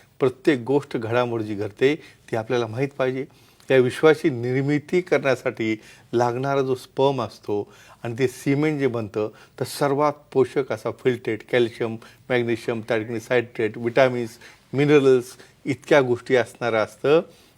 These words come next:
आणि अर्थातच या ठिकाणी काय संबंध येत असेल बुद्धिमत्तेचा, काय संबंध येत असेल मेमरीचा? नर्व्ह ग्रोथ फॅक्टर्स, म्हणजे सिमेंटमध्ये अतिशय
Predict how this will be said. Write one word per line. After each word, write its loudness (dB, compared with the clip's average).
आणि -2
अर्थातच 0
या 8
ठिकाणी -2
काय 4
संबंध -2
येत -2
असेल -4
बुद्धिमत्तेचा, -2
काय 10
संबंध -2
येत -2
असेल -2
मेमरीचा? 0
नर्व्ह 0
ग्रोथ 2
फॅक्टर्स, -6
म्हणजे 0
सिमेंटमध्ये 0
अतिशय -4